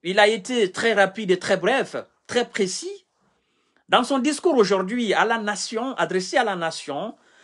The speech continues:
parce que c'est comme ça, je dis, quand vous avez des millions, quand vous avez la majorité du peuple derrière vous, en parlant, on affirme et on dit que vous vous adressez au peuple, parce que vous avez la majorité derrière vous.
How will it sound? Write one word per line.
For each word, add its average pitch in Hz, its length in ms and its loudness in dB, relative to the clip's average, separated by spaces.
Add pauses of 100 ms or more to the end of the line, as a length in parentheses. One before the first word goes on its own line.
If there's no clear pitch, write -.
(240)
parce 180 140 0
que 254 60 -2
c'est 214 120 0
comme 220 160 -2
ça, 247 140 -2
je 196 100 -6
dis, 202 340 -8 (640)
quand 254 220 0
vous 180 260 0
avez 196 240 2
des 165 160 0
millions, 185 480 -2
quand 240 260 -4
vous 175 200 -4
avez 170 340 0 (300)
la 190 240 6
majorité 208 920 -2
du 160 180 -8
peuple 170 420 2
derrière 175 520 4
vous, 151 480 -8 (760)
en 170 180 2
parlant, 185 640 2 (920)
on 160 200 0
affirme 180 600 0
et 185 200 -2
on 160 140 -2
dit 180 280 -6
que 185 80 0
vous 147 160 0
vous 135 220 -4
adressez 147 560 2
au 147 80 -2
peuple, 117 480 -2
parce 143 160 -4
que 190 80 0
vous 151 120 -4
avez 147 140 -2
la 143 120 2
majorité 156 580 -4
derrière 123 420 -4
vous. 92 300 -16